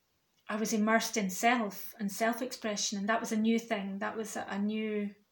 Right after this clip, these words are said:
I'd, I'd sort of been playing with that, but this was, like, the moment when those two worlds merged and almost were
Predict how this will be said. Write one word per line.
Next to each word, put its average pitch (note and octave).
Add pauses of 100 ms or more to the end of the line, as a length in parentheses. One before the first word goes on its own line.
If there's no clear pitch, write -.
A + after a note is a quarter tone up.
(140)
I'd, G#3
I'd G3+
sort -
of -
been G#3
playing B3
with A#3
that, G3
but G#3
this G#3
was, G#3 (760)
like, A3
the G#3+
moment A#3
when G#3
those A3
two -
worlds G#3 (1120)
merged G#3 (260)
and G#3 (280)
almost B3 (100)
were A3